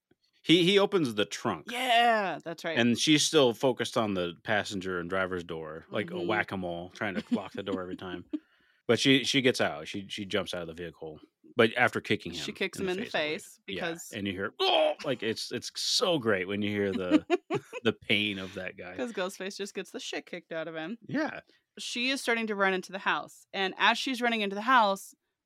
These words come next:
Speaker 2: Randy and Stu both run up at the same time. And they're
Speaker 1: Mm-hmm.
Speaker 2: yelling, "Sydney, he's the killer." And so she's like, "I don't, I don't know who to believe." She grabs Dewey's gun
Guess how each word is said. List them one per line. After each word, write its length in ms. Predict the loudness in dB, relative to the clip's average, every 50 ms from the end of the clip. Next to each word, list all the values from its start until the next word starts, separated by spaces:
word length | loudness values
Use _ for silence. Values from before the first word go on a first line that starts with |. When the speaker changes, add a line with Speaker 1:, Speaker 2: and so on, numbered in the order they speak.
| _ -18
Speaker 2:
Randy 680 | -6 -2 0 2 4 4 2 2 0 -2 -2 -4 -4 -2
and 280 | 0 0 2 2 0 -2
Stu 480 | -4 -6 -4 0 2 4 4 4 4
both 280 | 2 0 -2 -2 -2 0
run 160 | 2 2 2 2
up 80 | 2 0
at 120 | -2 -4
the 80 | -6 -4
same 280 | -2 0 0 0 0
time. 360 | 0 0 0 0 0 -2 -6 -6
And 160 | -6 -4 -2
they're 280 | -2 -2 -4 -4 -6 -8
Speaker 1:
Mm-hmm. 280 | -8 -8 -8 -8 -8 -10 -12 _ _ _ _ _ -6
Speaker 2:
yelling, 400 | 0 2 4 4 4 4 2 -2
"Sydney, 420 | -2 -2 0 2 4 4 4 4 4
he's 260 | 2 2 0 0 -4
the 100 | -8 -6
killer." 360 | 2 6 6 8 8 6 6
And 160 | 4 2 -2
so 140 | -4 -4 -4
she's 300 | -4 -4 -4 -4 -2 0
like, 260 | 2 2 2 0 -4 _ _
"I 140 | 8 8 8
don't, 240 | 8 6 2 -2 0 2
I 80 | 2 4
don't 100 | 4 4
know 100 | 2 0
who 120 | 0 -2
to 60 | -4 -2
believe." 300 | -2 0 0 0 -2 -2
She 120 | -4 -4
grabs 500 | -2 2 4 4 4 4 2 -2 -6 -8
Dewey's 360 | -6 -4 -4 -4 -4 -6 -4
gun 440 | 0 2 4 4 4 4 2 -2